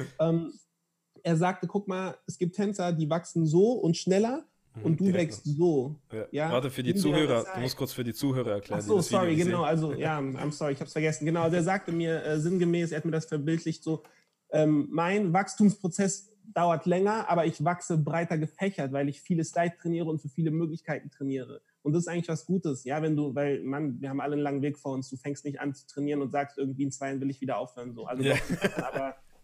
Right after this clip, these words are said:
Speaker 1: ja, und, ähm, genau, und das war etwas, was mich halt, weil zu dem Zeitpunkt war das unglaublich frustrierend. Ich bin nie durch Crease durchgekommen und ich hab wirklich, ich hab Popping, Locking, Cra-, ich hab Funky Style zweitausendsechs vier Kategorien mitgemacht, so,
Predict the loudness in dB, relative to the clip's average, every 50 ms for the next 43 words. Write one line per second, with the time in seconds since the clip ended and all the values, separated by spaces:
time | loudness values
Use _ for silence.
0 | -20 -12 -4 0 0 0 0 -2 -8 -10 -10 -10 -10 -10 -16 -20 -14 -2 2 4
1 | 4 4 4 2 2 4 4 6 6 6 6 4 4 2 -2 -4 2 4 6 6
2 | 6 6 6 4 4 2 2 -2 0 0 -2 -2 0 -2 0 2 2 2 4 4
3 | 4 4 4 2 -2 -12 _ _ _ _ _ -4 -2 -2 -2 0 4 4 4 6
4 | 4 0 0 0 0 0 0 -2 -2 2 2 4 4 4 2 0 -2 -6 -8 -8
5 | -12 -14 -12 -4 -2 0 0 0 0 -2 -4 _ -2 0 2 2 4 4 2 2
6 | 0 -4 _ 2 2 2 2 0 -4 -4 -4 -6 -8 -6 -4 -4 -4 -2 -2 -2
7 | -2 -2 -2 -2 -2 0 0 -2 -2 -2 -4 -8 -6 -6 -6 -6 -6 _ -6 -4
8 | 0 2 2 4 4 2 2 0 0 -2 -2 -2 -4 -6 -4 -2 0 0 -2 -2
9 | -2 -4 -6 -2 -4 -4 -2 0 0 0 0 -4 -6 -4 -2 -2 0 -2 -2 -4
10 | -4 -6 -6 -6 -4 -4 -6 -4 -2 -2 0 0 0 0 0 0 -2 -2 -4 -6
11 | -4 -4 -6 -12 _ -16 -16 -16